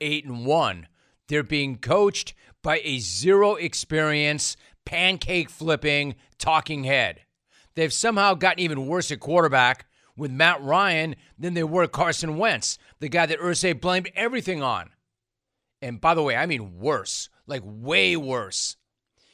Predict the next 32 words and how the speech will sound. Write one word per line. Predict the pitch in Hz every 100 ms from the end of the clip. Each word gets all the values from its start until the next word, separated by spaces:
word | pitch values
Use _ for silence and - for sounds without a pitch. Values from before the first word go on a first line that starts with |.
| _ -
And | 208 220 151
Jim | 165 160
Irsay | 151 139 - 139 135 127 - -
has | 131 -
frankly | - 135 135 135 135 127 - _ 123 -
dominated | - 143 156 139 139 135 123
Jared | - 135 135 127
Jones | 107 127 123 120 123 - - _
in | - 233
the |
category | - 175 160 127 147 143
of | 131 113
bizarre, | 123 95 120 139 135 135 131 - - -
attention-seeking | 123 - 151 147 - 139 - 139 131 135 127 -
antics. | 131 135 135 113 95 - - - _ _ _
And | 113 113
that | 170 220
is | 170
not | 165 196 196 -
easy | 165 170 165 170 160
to | 151
do, | 139 160 135 120 120 - - _
given | - 170 151
that's | 151 147
why | 143 143
Jera | 120 - 143 156 147 131 123 - _
was | 151 -
placed | - 180 151 170
on | 151
this | 151
pla-, | - 170 165 147
planet, | 120 208 165 95